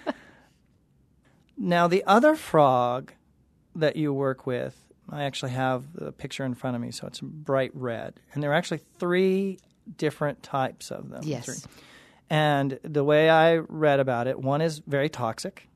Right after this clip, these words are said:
Speaker 2: Correct.
Speaker 1: And one's kind of toxic.
Speaker 2: Mm-hmm.
Speaker 1: And one's tasty.
Speaker 2: That's correct.
Speaker 1: And the interesting thing about it is I wouldn't know one from the other right off the bat. I mean, if I s-, did some studying, I'd be able to tell.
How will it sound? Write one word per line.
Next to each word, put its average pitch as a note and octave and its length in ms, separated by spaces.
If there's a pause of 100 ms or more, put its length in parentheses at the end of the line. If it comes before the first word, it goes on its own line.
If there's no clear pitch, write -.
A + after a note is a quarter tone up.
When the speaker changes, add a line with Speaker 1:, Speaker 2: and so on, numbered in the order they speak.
(340)
Speaker 2:
Correct. - 320 (180)
Speaker 1:
And C3 360
one's C#3+ 540
kind D#3 340
of C#3 100
toxic. - 580 (100)
Speaker 2:
Mm-hmm. E3+ 220 (340)
Speaker 1:
And D3+ 180
one's D#3 320
tasty. C3 520 (320)
Speaker 2:
That's D#3+ 200
correct. - 400 (460)
Speaker 1:
And D#3+ 580 (260)
the E3 200
interesting A3 360
thing D#3+ 180
about C#3+ 260
it C#3+ 100
is C#3+ 320
I D#3+ 180
wouldn't E3 380
know C#3+ 220
one C#3 200
from C3 160
the C3 120
other B2 420 (220)
right C3 160
off A#2 240
the A#2+ 80
bat. A2 360
I - 60
mean, A2+ 140
if A2+ 100 (160)
I G#2+ 100
s-, - 140 (220)
did C3+ 100
some A#2+ 160
studying, A2+ 380
I'd G#2+ 100
be G#2+ 160
able G2+ 200
to G2+ 60
tell. G#2+ 400